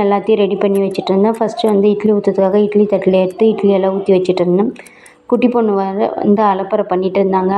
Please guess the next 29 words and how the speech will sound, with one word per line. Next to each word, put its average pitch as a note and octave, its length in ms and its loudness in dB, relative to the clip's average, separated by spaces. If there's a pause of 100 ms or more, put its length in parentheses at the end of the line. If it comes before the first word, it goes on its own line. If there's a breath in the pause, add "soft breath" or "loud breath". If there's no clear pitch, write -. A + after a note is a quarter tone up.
அவங்க G3 200 -2
அலப்பறையெல்லாம் F#3+ 580 -4
சமாளிச்சுக்கிட்டு, F#3+ 720 -2 (540)
ஆ, - 20 2 (380)
இட்லி F#3 200 -2 (100)
ஊற்றி G3+ 240 0
வச்சுட்டு F#3 320 -4
இருந்தேன். G3+ 280 2
இட்லியெல்லாம் G3+ 520 2
ஊற்றி G3+ 240 0
வச்சுட்டு, G3 320 -2 (1120 loud breath)
இன்றைக்கி A#3+ 300 4 (100)
வெள்ளிக்கிழமை A3 440 0
அப்படின்னால F#3+ 560 0
வீட்டெல்லாம் G#3+ 440 2
தொடச்சி F#3 260 -2
விட்டுடலாம். F#3+ 500 0
ஏன்னா G3 160 2 (220)
வெள்ளிக்கிழமை, G3+ 560 0
செவ்வாய்க்கிழமை F#3+ 520 -2 (100)
கண்டிப்பாக F#3 380 0
நான் F3+ 140 -6
சாமி F3+ 260 2
கும்பிடுவேன் F3+ 340 2
அப்படின்றதுனால F3 840 0 (160)
வீடெல்லாம் G3 420 0
துடைக்கலாம்னு F#3 460 -2
சொல்லிட்டு F3+ 260 0
அப்படியே F#3 240 0